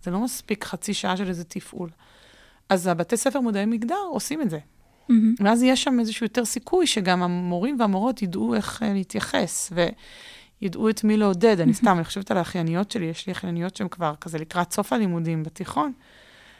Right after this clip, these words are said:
Speaker 1: ואחת היא מאוד כזה הייתה חסרת ביטחון, וחשבה שהיא גרועה במתמטיקה וזה, ואני קלטתי שהיא מאוד טובה.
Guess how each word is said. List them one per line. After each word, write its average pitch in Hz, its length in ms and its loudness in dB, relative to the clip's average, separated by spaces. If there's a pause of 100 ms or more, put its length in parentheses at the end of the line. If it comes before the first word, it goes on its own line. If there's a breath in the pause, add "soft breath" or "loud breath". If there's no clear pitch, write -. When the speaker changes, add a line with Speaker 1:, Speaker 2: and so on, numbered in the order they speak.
(360 soft breath)
Speaker 1:
ואחת 170 840 -2 (120)
היא 170 380 -2
מאוד - 400 -6
כזה 226 200 -2
הייתה 190 200 -2
חסרת 202 400 -4
ביטחון, 262 760 -6
וחשבה - 260 -8
שהיא 202 180 -8
גרועה 190 180 -2
במתמטיקה 254 960 -4
וזה, 180 240 -2 (540 soft breath)
ואני 262 120 -2
קלטתי 247 460 -2
שהיא 185 180 -4
מאוד 190 200 -2
טובה. 175 380 0